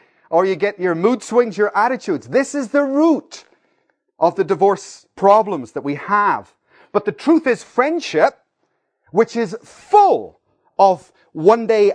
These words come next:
I have to give way, one day you have to. Not only does this build a good marriage, this creates good and godly leadership within churches, it will affect all of your life. Ecclesiastes,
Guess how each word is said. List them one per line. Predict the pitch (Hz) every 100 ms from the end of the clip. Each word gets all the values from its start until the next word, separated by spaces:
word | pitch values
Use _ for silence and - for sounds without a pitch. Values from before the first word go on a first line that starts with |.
| -
I | 208
have | 269 247 247
to | 269
give | 220 247
way, | 240 269
one | 226 151 165
day | 170 208
you | 214 330 349
have | - 175
to. | - -
Not | 254 320 320
only | 294 254
does | 233 -
this | 220
build | - 208 180
a | 170
good | 156 127
marriage, | 156 320 320 117 - _ _
this | 240 226
creates | - 214 196 -
good | - 233 233
and | 185 165
godly | 170 147 143
leadership | 143 247 294 - 320 208
within | 196 147 127
churches, | 220 277 - 294 240 _ _ -
it | 285 -
will | 269 254
affect | - 285 277
all | - 254 254
of | 208
your | 240
life. | 240 220 117 _ _ _ _ _ _
Ecclesiastes, | _ 139 123 123 113 107 98